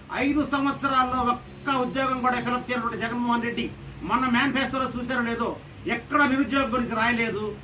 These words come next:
ఉద్యోగాలు కల్పిస్తానని కానీ ఎక్కడా రాయలేదు, ప్రభుత్వ టీచర్ ఉద్యోగాలను ఫిలప్ చేస్తానని కూడా ఎక్కడా రాయలేదు. పేదవాడికి ఉన్నతమైన విద్య అందించడం కోసం నేను ఇంగ్లీష్ మీడియం పెట్టాను,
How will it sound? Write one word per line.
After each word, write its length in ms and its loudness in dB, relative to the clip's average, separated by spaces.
ఉద్యోగాలు 400 2
కల్పిస్తానని 640 0
కానీ 260 0
ఎక్కడా 360 0
రాయలేదు, 580 0
ప్రభుత్వ 580 4
టీచర్ 300 2
ఉద్యోగాలను 480 -2
ఫిలప్ 260 -6
చేస్తానని 320 -4
కూడా 140 0
ఎక్కడా 260 -2
రాయలేదు. 380 -2
పేదవాడికి 880 4
ఉన్నతమైన 420 0
విద్య 240 -4
అందించడం 300 -4
కోసం 200 0
నేను 140 -4
ఇంగ్లీష్ 360 -2
మీడియం 220 0
పెట్టాను, 560 -2